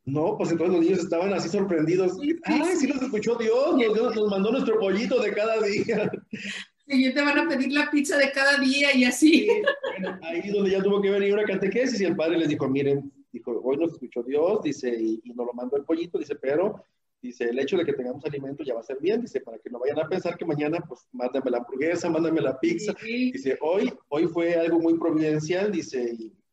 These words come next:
Speaker 1: y dice, "y qué bonito", dice, "para que ustedes lo entiendan", dice, "pero no siempre es como lo pidamos, nos va a llegar". Y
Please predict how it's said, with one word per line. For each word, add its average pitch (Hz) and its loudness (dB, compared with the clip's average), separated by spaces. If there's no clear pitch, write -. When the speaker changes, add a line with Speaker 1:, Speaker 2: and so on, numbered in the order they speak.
Speaker 1:
y 120 -18
dice, 120 -12
"y - -8
qué - -2
bonito", 190 0
dice, 156 -2
"para 113 -6
que - -16
ustedes 131 -6
lo 147 2
entiendan", 170 0
dice, - -2
"pero 170 0
no 190 -4
siempre 160 -2
es 170 -6
como 113 -10
lo 110 -6
pidamos, 143 -4
nos - -18
va 101 -8
a - -10
llegar". 165 -2
Y - -20